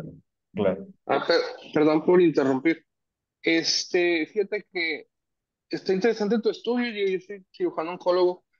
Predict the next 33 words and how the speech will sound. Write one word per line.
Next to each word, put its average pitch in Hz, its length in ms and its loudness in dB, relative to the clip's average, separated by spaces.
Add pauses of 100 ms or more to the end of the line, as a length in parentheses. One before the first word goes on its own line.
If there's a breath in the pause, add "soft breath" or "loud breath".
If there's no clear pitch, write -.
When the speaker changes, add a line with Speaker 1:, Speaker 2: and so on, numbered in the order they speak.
(440)
Speaker 2:
Este, 156 1040 2
aquí 175 380 0
la, 190 360 0
el 156 120 -2
problema 160 420 -4
que 180 80 -16
vas 180 200 -10
a - 80 -20
tener 175 280 0
al 160 280 -4
inicio 147 380 0
del 180 120 0
estudio 185 520 0
es 139 220 -10
que 170 500 -2
el, 127 640 -4 (400)
cuando 139 480 2
tú 156 280 4
no 170 160 4
realizas 170 440 0
una 180 160 -10
linfadenectomía 156 720 -4
pélvica, 185 540 4 (580 soft breath)
se - 220 -4
considera 151 420 2
que 165 80 2
tu 156 160 -8
paciente 151 400 -6
recibió 156 320 4
una 151 140 -6
cirugía 143 300 -2
no 143 100 -10
oncológica. 156 760 -4